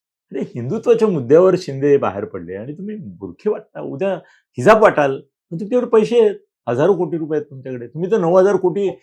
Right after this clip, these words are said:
उद्धव ठाकरेंना दिले, तुमचा नवरा सांगतो यशवंत जाधव स्टँडिंग कमिटीचा म्हणून. तुम्ही नऊ दिले, छत्तीस खाल्ले,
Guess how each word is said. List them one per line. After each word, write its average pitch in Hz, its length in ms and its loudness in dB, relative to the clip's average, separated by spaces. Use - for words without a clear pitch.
उद्धव 123 220 2
ठाकरेंना 185 360 4
दिले, 175 260 4
तुमचा 151 240 -4
नवरा 147 260 0
सांगतो 139 260 -8
यशवंत 123 340 -8
जाधव 107 240 -6
स्टँडिंग 110 440 -10
कमिटीचा 104 380 -12
म्हणून. 95 280 -14
तुम्ही 95 220 -6
नऊ 139 240 -2
दिले, 147 220 -2
छत्तीस 143 300 -8
खाल्ले, 139 320 -6